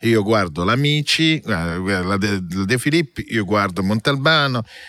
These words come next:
io guardo la serie T V. Invece da noi è diverso.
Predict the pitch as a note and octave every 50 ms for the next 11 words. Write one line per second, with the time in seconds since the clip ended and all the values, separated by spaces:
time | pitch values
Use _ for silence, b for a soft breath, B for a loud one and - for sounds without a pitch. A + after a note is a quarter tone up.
0 | B B F#2 G2+ G2+ F#2+ G#2+ A2 A2 G2+ F2 G2+ G2+ G2 F#2 - - G2+ F#2+ F2+
1 | G2+ G2 - A2 F#2 D#2 D#2 D#2 C#2+ - _ _ _ _ _ _ _ - - -
2 | C#3+ - - D2 D#2 D#2+ D2+ D#2 - D#3 E3+ F2+ E2 - B2+ G2 E2 - - -